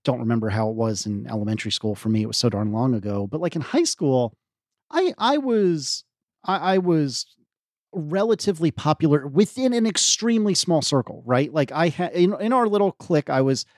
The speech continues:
pretty well liked. But in the broader s-, scheme, I was a nerd, just like all my nerd friends. You know, nobody cared about me.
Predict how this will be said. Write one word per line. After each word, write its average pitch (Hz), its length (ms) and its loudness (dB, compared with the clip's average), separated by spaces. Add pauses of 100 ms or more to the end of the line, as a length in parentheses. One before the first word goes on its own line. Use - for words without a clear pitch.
(200)
pretty 156 200 2
well 120 200 2
liked. 104 340 -4 (300)
But 233 100 4
in 233 60 2
the 208 60 -2
broader 151 320 2
s-, - 180 -4 (440)
scheme, 226 600 2
I 226 80 0
was 220 140 0
a 208 60 0
nerd, 196 340 0
just - 220 -4
like 139 180 0
all 139 160 2
my 139 100 2
nerd 127 300 2
friends. 113 400 -4
You 113 60 -4
know, 113 40 2
nobody 117 220 4
cared 113 200 -2
about 120 200 -8
me. 131 220 -12